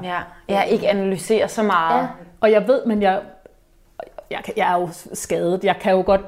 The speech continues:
Speaker 2: jeg bliver jo sådan lidt, "Nå, gud nej, hvad skal der nu ske, siden jeg har lyst til at købe nye sofapuder til, øh,
Speaker 1: <laughs>
Speaker 2: det der område," eller et eller andet,
Speaker 1: Okay,
Speaker 2: ikke? Og så
Speaker 1: ja.
Speaker 2: ved jeg bare, at der sker et eller andet, ikke?
Speaker 1: Ja.
Speaker 2: Så, så det er sådan en blanding af, nogle gange, hvis jeg har noget, jeg ved inden for et eller andet område, hvor jeg gerne vil,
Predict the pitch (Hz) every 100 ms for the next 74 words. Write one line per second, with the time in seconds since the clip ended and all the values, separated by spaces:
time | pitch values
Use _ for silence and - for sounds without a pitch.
0 | 170 - 180 180 220 247 254 190 190 185
1 | 180 254 262 302 277 226 196 233 - 254
2 | 214 214 233 - 220 202 202 190 - 175
3 | - 202 185 196 190 180 202 202 185 180
4 | 180 180 165 170 170 175 220 262 233 208
5 | 202 190 180 180 185 190 185 180 190 175
6 | 196 233 233 190 214 196 190 196 175 170
7 | 175 - - - - - _ _ 196 -
8 | - 202 - 175 196 170 175 208 277 285
9 | - - _ - - - - 214 214 208
10 | 196 185 220 202 202 208 277 247 190 196
11 | 202 180 170 170 156 220 269 254 220 214
12 | 190 - 196 202 - - _ - 185 -
13 | 185 180 175 180 175 185 190 190 175 175
14 | 175 180 180 180 170